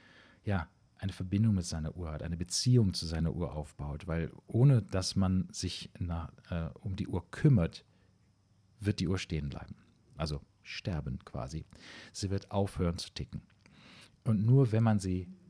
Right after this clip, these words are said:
kontinuierlich aufzieht und, und nach ihr schaut, funktioniert sie. Und das ist so eine dieser, dieser Sachen,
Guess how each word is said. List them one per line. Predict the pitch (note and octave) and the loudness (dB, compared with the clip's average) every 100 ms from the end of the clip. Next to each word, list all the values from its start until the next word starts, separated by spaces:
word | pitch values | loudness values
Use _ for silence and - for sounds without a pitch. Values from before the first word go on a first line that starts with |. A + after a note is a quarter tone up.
| - | 0
kontinuierlich | A2+ A#2+ - F#2+ E2+ E2 - | 2 4 2 2 2 0 2
aufzieht | A2+ A2 - - F2+ E2 E2+ - - | 2 2 -2 0 2 2 -2 -6 -8
und, | D#2+ D#2 D2+ | -2 -2 -2
und | D#2 D#2 | -6 -2
nach | F2+ F2+ | 0 0
ihr | F#2 | -2
schaut, | E2+ - D2+ D#2 - - _ | -6 -2 -2 -2 -6 -18 _
funktioniert | - F#2 F#2+ - D#2 D2 - | -6 -2 0 0 -2 -2 -4
sie. | D2+ D2+ _ - - - | -6 -6 _ -20 -20 -8
Und | F2 E2+ | -6 -2
das | F2 | -2
ist | F2+ - | -2 -4
so | - | -4
eine | - G2 G#2+ | 0 2 4
dieser, | F#2+ E2+ D#2+ D2 _ - - | 2 0 0 -2 _ -20 -10
dieser | F2 F2 | -2 -2
Sachen, | D#2 D#2+ F2 E2 D#2 | 0 -2 -2 -2 -2